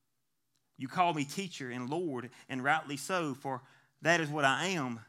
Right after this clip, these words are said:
Now that, now that I, your Lord, your teacher, has washed your feet, you also should wash one another's feet. I have set you an example that you should do as I have done for you. Very truly,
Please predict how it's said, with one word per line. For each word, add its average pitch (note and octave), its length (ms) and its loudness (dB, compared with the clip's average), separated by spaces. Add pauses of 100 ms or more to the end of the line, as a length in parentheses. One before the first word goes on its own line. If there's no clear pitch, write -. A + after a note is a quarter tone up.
(600)
Now D#3 180 4
that, D#3 380 -2
now E3+ 320 2
that D3+ 340 0
I, C#3 360 4 (140)
your D3 240 -4
Lord, D3+ 400 -2
your C#3 120 -6
teacher, G3+ 400 -8
has B2+ 180 -4
washed E3 400 2
your D3 120 -8
feet, D#3 420 -6 (240)
you E3 240 -4
also D3+ 580 0 (880)
should C#3 160 -8
wash D3 300 2
one C#3 120 -4
another's C3 340 -4
feet. G#2+ 300 -14 (1300)
I D3 120 4
have D#3+ 160 -2
set E3+ 300 -2
you F3 100 -4
an E3 80 -4
example A#2+ 520 -8 (840)
that B2 120 -4
you C3+ 160 -4
should C#3+ 220 -6
do A#2+ 240 -4 (400)
as B2 160 -2
I B2+ 120 6
have A#2+ 160 -6
done A#2 180 -4
for - 140 -12
you. G#2+ 240 -12 (440)
Very F3 340 4
truly, D#3+ 460 -4